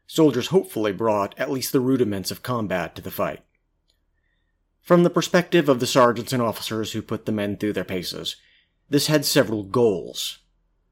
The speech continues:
First, hopefully the soldiers would learn how to shoot well enough to actually send some bullets downrange at the enemy. Second, the men, hopefully, could actually fall into line promptly and obey orders quickly enough to fight effectively.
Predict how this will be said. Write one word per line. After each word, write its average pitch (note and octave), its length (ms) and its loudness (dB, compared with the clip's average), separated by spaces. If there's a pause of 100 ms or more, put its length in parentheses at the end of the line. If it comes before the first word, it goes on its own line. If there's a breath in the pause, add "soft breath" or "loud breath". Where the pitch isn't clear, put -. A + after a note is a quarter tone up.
First, A#2+ 420 -2 (440)
hopefully D#3+ 420 6
the C3 80 4
soldiers C3 420 4
would A2+ 160 -2
learn A#2 280 0
how A2+ 200 -4
to - 80 -8
shoot - 320 -2
well C#3 300 4
enough A2 260 0
to - 80 -4
actually G#2 400 -4
send G#2 260 -6
some A2 220 -6
bullets F#2 300 -2
downrange F2+ 480 -6
at D#2+ 80 -12
the A2 120 -4
enemy. G2+ 340 -8 (920)
Second, A2 540 -2 (600)
the F#2 140 -10
men, G#2 340 -6 (120)
hopefully, A2 760 0 (100)
could D3 140 2
actually C3 340 4
fall A#2 260 2
into A2 200 -4
line G#2+ 240 -4
promptly C3+ 500 2
and G#2+ 100 -2
obey G#2 220 -2
orders G#2+ 260 -2
quickly C3+ 320 -2
enough A2 280 -4
to - 80 -14
fight D3 240 4
effectively. - 600 -12